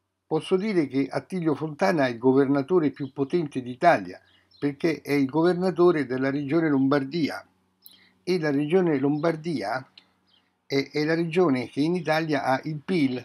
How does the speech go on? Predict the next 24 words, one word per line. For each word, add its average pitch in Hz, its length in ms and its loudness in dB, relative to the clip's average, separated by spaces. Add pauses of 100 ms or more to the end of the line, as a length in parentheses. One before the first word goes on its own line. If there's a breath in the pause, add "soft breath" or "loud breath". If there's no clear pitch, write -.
(220)
più 143 140 -2
elevato, 131 480 0
il 123 100 -8
pil 139 360 -4
regionale 151 560 0
più 127 120 -6
elevato. 131 540 -2
pil 170 220 -2
vuol 120 200 -4
dire 120 340 -2 (440 soft breath)
prodotto 165 420 2
interno 139 440 2
lordo. 120 560 2 (920 soft breath)
Però 226 340 2 (340)
ultimamente, 165 1040 0 (640 soft breath)
eh, 139 400 -2
stampa 196 380 0
e 151 80 0
televisioni 156 680 0
parlano 147 500 0
tanto 147 380 0
di 117 100 -6
Attilio 120 720 -6
Fontana 113 680 -2